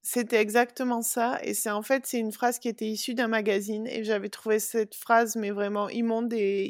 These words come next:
irrespectueuse pour, heu, la maladie et pour beaucoup de malades. Heu, une génération bipolaire, franchement, heu, c'est <laughs> sans déconner. Ça veut dire que toute une génération, heu, qui devrait être sous traitement.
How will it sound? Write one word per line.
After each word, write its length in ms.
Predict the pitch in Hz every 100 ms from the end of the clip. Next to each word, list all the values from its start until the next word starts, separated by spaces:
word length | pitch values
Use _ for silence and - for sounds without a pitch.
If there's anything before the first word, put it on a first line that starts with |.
| -
irrespectueuse 880 | 214 214 - 214 - - 220 151 -
pour, 340 | - 220 208
heu, 140 | 202 196
la 140 | 196
maladie 520 | 202 202 202 190 220 233
et 60 |
pour 180 | - 202
beaucoup 240 | 190 202 214
de 60 | 233
malades. 540 | 214 208 220 214 185 _ _ - - - - - - - -
Heu, 500 | 214 208 196 185 185 170
une 140 | 226
génération 640 | 226 233 233 233 226 247
bipolaire, 800 | 240 226 233 220 220 233 254 - 226
franchement, 640 | - 226 214 233 233 240 208
heu, 160 | 196
c'est 340 | 196 202 110 202
<laughs> 560 | - 262 233 - 240
sans 280 | - - 247
déconner. 600 | 220 214 220 233 226 240 - - -
Ça 120 | 208
veut 60 | 220
dire 140 | 247
que 80 | 247
toute 300 | 208 254 220
une 120 | 233
génération, 840 | 214 233 220 214 226 226 262 262 262
heu, 280 | 220 202 208 208
qui 160 | -
devrait 260 | 233 220 214
être 120 | 226
sous 160 | - 226
traitement. 520 | - 233 247 247 262